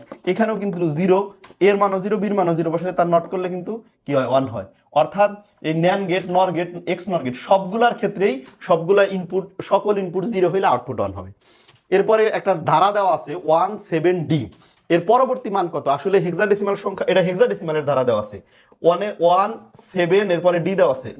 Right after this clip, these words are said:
ডি মানে তো মূলত ডেসিমালের কথা যদি বলি, ডি মানে হলো তেরো। তাহলে ওয়ান সেভেন তেরো, দেখো, ওয়ানের সাথে ছয় যোগ করলে কত? সাত। আবার সাতের সাথে ছয় যোগ করলে কত? তেরো।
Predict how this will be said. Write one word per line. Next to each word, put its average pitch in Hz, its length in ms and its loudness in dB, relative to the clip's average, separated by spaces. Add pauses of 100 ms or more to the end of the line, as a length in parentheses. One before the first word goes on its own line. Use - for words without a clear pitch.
(100)
ডি 214 120 2
মানে 208 240 0
তো 214 120 -2
মূলত 202 300 -2
ডেসিমালের 190 520 -2
কথা 185 200 -4
যদি 180 160 -4
বলি, 185 180 -6
ডি 170 140 -2
মানে 156 180 0
হলো 156 140 -2
তেরো। 147 260 2 (360)
তাহলে 165 180 4
ওয়ান 180 340 2
সেভেন 190 300 -6
তেরো, 170 200 2
দেখো, 151 180 0
ওয়ানের 190 200 2
সাথে 220 300 -6
ছয় 208 160 2
যোগ 202 140 -8
করলে 190 180 -2
কত? 170 140 -2
সাত। 151 380 -2 (180)
আবার 160 160 2
সাতের 220 380 2
সাথে 214 200 -10
ছয় 208 180 0
যোগ 202 120 -2
করলে 185 180 -2
কত? 160 140 -2
তেরো। 156 340 2